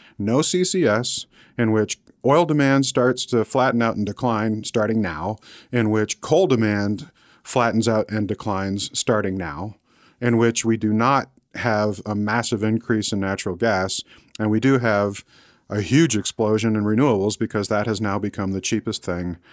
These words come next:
worldwide, or, you know, will be in, in all markets within a couple years. Like, where is the R C P that maps to that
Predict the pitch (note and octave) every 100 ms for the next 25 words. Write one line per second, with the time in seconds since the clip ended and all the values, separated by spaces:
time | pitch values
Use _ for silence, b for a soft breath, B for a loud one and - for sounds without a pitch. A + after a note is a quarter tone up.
0 | B B - G2+ F#2+ A2 A2 F#2 F#2+ F2+
1 | F#2 F2 A2+ F#2+ F2+ D#2+ G#2+ A2 G2 G2
2 | F#2 F#2 F#2 - G2+ G#2 A#2+ F2+ F2+ G2
3 | E2 - G2 A2+ F#2+ - G2 G2+ G2 D#2+
4 | G2 A2+ B2 D3 C3 A2+ A2+ A#2 A2 -
5 | A2 F#2+ G2 G#2 - - F#2 F#2 A2 A2